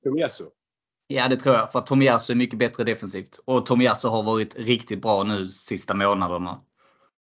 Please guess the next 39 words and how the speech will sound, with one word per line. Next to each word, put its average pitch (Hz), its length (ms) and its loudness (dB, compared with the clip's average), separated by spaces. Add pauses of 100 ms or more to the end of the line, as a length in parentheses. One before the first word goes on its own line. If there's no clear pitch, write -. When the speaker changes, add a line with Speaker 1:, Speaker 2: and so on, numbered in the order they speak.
Speaker 1:
Ja. 85 240 0 (920)
Speaker 2:
Men, 113 340 4
eh, 113 300 0 (840)
det 139 160 6
får 156 160 6
vi 131 100 6
ju 139 60 8
erkänna. 123 440 4
Det 127 80 2
är 117 140 4
lite 143 220 -2
tunt 131 260 4
i 117 40 0
backlinjen. 113 560 2
När 113 80 -4
vi 127 80 -2
har 127 160 0
två, 120 460 2
två 127 200 2
spelare 123 420 2
skadade 101 560 0
så, 101 560 -6
så - 280 -8
är 117 160 -2
det, 110 480 -4 (120)
är 135 140 4
det 104 80 0
lite 104 220 -2
tunt. 127 360 0 (800)
Speaker 1:
Det 90 60 -14
värsta 107 320 0
är 98 60 0
att 85 60 -6
vi 101 60 0
har 101 300 2
ju 98 100 -4
en 104 280 -4
som 107 240 -6
är, 107 160 -2